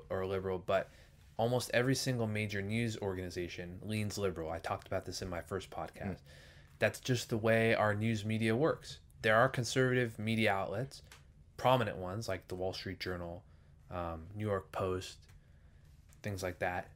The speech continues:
Speaker 1: Um, but most of the media outlets lean liberal, and the people who work for those outlets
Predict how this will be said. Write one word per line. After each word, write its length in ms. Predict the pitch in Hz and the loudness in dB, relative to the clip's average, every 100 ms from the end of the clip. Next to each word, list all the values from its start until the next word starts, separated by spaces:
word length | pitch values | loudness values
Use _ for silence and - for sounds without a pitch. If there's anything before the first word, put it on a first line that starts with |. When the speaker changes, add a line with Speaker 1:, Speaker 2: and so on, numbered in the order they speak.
| - | -6
Speaker 1:
Um, 400 | 98 92 87 85 - | -2 -2 -2 -6 -4
but 220 | 104 - | -4 -4
most 340 | 104 110 123 117 | -2 0 0 -4
of 100 | 101 | -4
the 60 | |
media 360 | 98 107 110 95 | -4 -2 0 0
outlets 480 | 87 90 87 - - - - 104 | -2 -4 -6 -8 -14 -18 -14 -4
lean 400 | 110 110 107 98 92 | 0 0 0 -4 -4
liberal, 360 | 98 92 85 | -4 -2 -6
and 140 | 87 90 | -4 -8
the 60 | |
people 300 | - 113 110 | -6 -4 -4
who 100 | 98 | -4
work 300 | 95 82 101 | -4 -2 -2
for 100 | - | -2
those 220 | 123 120 120 | 0 2 2
outlets 480 | 117 131 143 - | 0 0 -2 -4